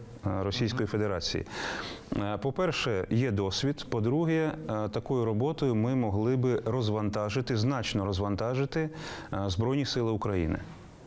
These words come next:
Ну, ось вам такий маленький приклад, щоб не казати, що давайте глобалізацію якусь зробимо, і там ми зараз будемо говорити про великі проекти. У нас нема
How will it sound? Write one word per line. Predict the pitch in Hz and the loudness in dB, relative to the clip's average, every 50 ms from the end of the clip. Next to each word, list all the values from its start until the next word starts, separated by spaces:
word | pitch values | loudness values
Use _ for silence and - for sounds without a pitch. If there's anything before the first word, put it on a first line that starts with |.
| - - - | -12 -4 0
Ну, | - 104 | 0 0
ось | 139 147 - 151 | 0 0 0 0
вам | 147 139 | 0 0
такий | 120 135 - - 156 139 | 0 -2 0 0 2 2
маленький | 131 135 135 135 127 117 - 123 | 2 2 2 2 2 2 0 -2
приклад, | 107 - 139 185 208 - - 117 104 | -2 0 0 0 0 2 0 0 0
щоб | - 127 113 | 0 0 0
не | 117 117 110 | 2 2 2
казати, | - 117 117 131 123 113 120 | 2 2 2 2 0 0 -2
що | 101 - 101 | 0 0 0
давайте | 98 110 113 113 107 104 110 98 | 2 2 2 2 0 2 2 2
глобалізацію | 92 110 120 110 117 113 117 107 110 104 95 90 - 107 95 | 2 2 2 2 2 2 2 2 2 0 0 0 0 -2 0
якусь | - 101 95 92 | 0 2 2 2
зробимо, | 98 98 101 92 92 92 95 98 | 2 2 2 2 2 2 2 2
і | 95 | 0
там | 92 98 107 101 98 - - - - - - - - - - - | 0 0 -2 -2 -2 -2 -4 -2 -2 -2 -2 -2 -2 -4 -2 0
ми | 104 104 98 | 0 2 2
зараз | 98 101 104 101 95 | 2 2 2 2 2
будемо | 104 104 101 101 104 98 | 2 4 4 2 2 2
говорити | 95 101 107 107 98 87 98 | 2 2 2 2 0 0 0
про | 90 - 107 104 | -2 0 0 0
великі | 107 123 120 113 - - 101 | 2 2 2 0 0 0 -2
проекти. | - 107 120 151 180 - - 120 | -2 0 0 0 0 0 0 0
У | 107 | 0
нас | 113 151 175 - - | 2 0 0 0 0
нема | 139 123 127 135 143 143 135 | 0 2 2 0 0 -2 -2